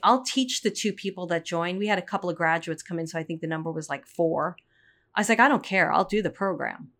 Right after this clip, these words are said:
But I don't want these poor coaches to not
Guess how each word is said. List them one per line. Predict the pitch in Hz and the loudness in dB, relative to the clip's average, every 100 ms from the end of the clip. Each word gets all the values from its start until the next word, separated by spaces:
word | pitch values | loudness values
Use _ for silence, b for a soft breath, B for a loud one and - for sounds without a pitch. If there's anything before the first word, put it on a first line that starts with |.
| _ _ _ _ _ _ _ | _ _ _ _ _ _ _
But | 208 | 2
I | 208 | 6
don't | 233 277 | 6 6
want | 208 | 2
these | 196 180 | 0 -4
poor | - 214 208 - - | -6 -4 -4 -6 -14
coaches | - 269 320 190 165 160 - - | -2 -2 -2 -4 -4 -6 -12 -8
to | 220 | -4
not | 196 180 190 190 | 0 2 2 -2